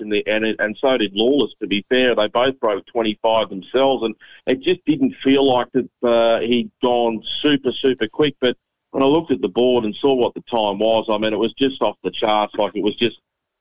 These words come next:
you know, we thought Mister Audacious's run was,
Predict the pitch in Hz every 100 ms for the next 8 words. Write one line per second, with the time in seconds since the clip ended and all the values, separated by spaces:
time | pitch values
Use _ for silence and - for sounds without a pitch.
0 | _ 113 107 113 151 139 - 117 127 -
1 | 110 104 107 113 131 110 113 104 - -
2 | 113 113 113 107 107 98